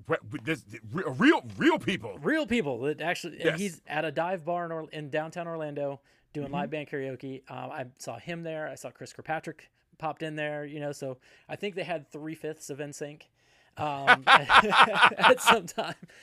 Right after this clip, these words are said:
Speaker 2: Um, in fact, they had them up there one night, and, uh, I think it was Chris, 'cause he's kind of the, the one that's a little, you know, funny with
Speaker 1: Yeah, yeah.
Speaker 2: everything. But, uh,
Speaker 1: Mm-hmm.
Speaker 2: one of the guys that was hosting it was like, "Hey, man, you've been here, Joey's been here." Um, um,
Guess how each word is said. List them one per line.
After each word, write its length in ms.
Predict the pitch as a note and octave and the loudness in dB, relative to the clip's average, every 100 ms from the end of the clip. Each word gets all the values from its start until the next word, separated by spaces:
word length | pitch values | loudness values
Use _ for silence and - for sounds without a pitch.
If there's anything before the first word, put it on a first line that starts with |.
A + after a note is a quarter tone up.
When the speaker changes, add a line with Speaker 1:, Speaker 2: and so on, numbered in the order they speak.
| - - - | -20 -20 -4
Speaker 2:
Um, 440 | E3+ D#3+ D3 C3+ C3 - | 0 2 0 -4 -12 -8
in 120 | E3+ | -8
fact, 400 | - E3 D#3+ D3 | -2 -2 -2 -6
they 120 | D3+ | -6
had 240 | C#3+ D#3+ D#3+ | -2 -2 -2
them 120 | E3+ | -2
up 140 | C#3+ - | -4 -2
there 140 | D#3 | -4
one 160 | D3 D3 | -4 -6
night, 260 | C#3+ D3 _ - | -8 -8 _ -14
and, 300 | C#3 C3 B2+ | -12 -10 -10
uh, 240 | B2 A#2 - _ _ | -10 -12 -20 _ _
I 40 | C3+ | -8
think 120 | D3+ | -6
it 40 | |
was 100 | C3 | -6
Chris, 260 | - C#3 A2+ | -8 -8 -8
'cause 140 | - - | -12 -12
he's 140 | B2+ | -12
kind 180 | - A#2+ | -10 -10
of 80 | A2+ | -8
the, 240 | A2 A2 _ | -8 -10 _
the 100 | C3 | -14
one 120 | B2 | -12
that's 160 | A2+ A2 | -14 -12
a 40 | |
little, 140 | B2+ A2+ - - | -12 -14 -20 -18
you 140 | D3 A#2 | -14 -14
know, 100 | B2 _ _ | -16 _ _
funny 200 | D#3 C#3+ | -10 -8
with 80 | C3 | -4
Speaker 1:
Yeah, 60 | B2 | -4
yeah. 20 | |
Speaker 2:
everything. 320 | F#2 A#2+ A#2 | -4 -8 -10
But, 120 | A2+ A#2+ C3 | -12 -14 -12
uh, 200 | B2+ A#2+ | -10 -10
Speaker 1:
Mm-hmm. 140 | A2 G2+ G#2 - _ - | -10 -16 -18 -20 _ -8
Speaker 2:
one 200 | C#3+ D#3+ | -4 -4
of 60 | |
the 60 | C#3 | -4
guys 320 | C#3+ C#3+ B2+ | -4 -6 -6
that 120 | C#3 | -8
was 240 | B2+ A#2+ - | -6 -10 -10
hosting 420 | D3+ C#3+ - C3+ | -4 -4 -4 -10
it 80 | B2 | -10
was 100 | B2 | -12
like, 140 | C3 | -10
"Hey, 160 | D3+ F3 | -6 -4
man, 260 | D#3 D#3+ - _ _ | -4 -6 -8 _ _
you've 220 | C3 D#3 C#3+ | -6 -6 -4
been 120 | D3+ | -6
here, 200 | D3+ D3 | -4 -4
Joey's 280 | D3 C#3+ C3 | -2 -4 -4
been 160 | C#3 | -12
here." 440 | B2+ C3+ C3 B2 _ - | -8 -6 -4 -6 _ -8
Um, 540 | C3 B2 A#2 A2+ A2 _ _ _ _ _ _ _ - | -6 -6 -8 -10 -14 _ _ _ _ _ _ _ -10
um, 500 | C3 A#2+ A#2+ A#2+ A2 | -6 -6 -8 -12 -16